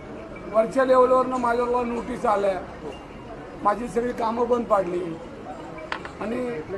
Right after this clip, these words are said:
अ, लय त्रास झाला. हे आज मी कालपर्यंत नाही बोललो, पण आज आता तुम्ही सगळ्यांनी बोललेले मोकळ्या लागल्या गप्पा आहेत, पण ह्या माझ्या भावना मी सांगितल्या पाहिजे.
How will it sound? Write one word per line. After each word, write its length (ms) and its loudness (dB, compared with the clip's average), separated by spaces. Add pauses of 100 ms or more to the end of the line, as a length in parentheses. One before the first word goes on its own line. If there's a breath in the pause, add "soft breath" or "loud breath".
(240)
अ, 100 2 (640)
लय 100 2
त्रास 260 2
झाला. 360 -4 (840)
हे 60 0
आज 180 4
मी 160 -4 (220)
कालपर्यंत 380 4
नाही 120 2
बोललो, 240 2
पण 160 -4
आज 160 0
आता 200 0
तुम्ही 280 -4
सगळ्यांनी 320 -2
बोललेले 380 0
मोकळ्या 360 2
लागल्या 320 -2 (400)
गप्पा 240 0
आहेत, 100 4 (640)
पण 100 -2
ह्या 100 0
माझ्या 260 4
भावना 300 4
मी 120 -2
सांगितल्या 440 -2
पाहिजे. 300 -8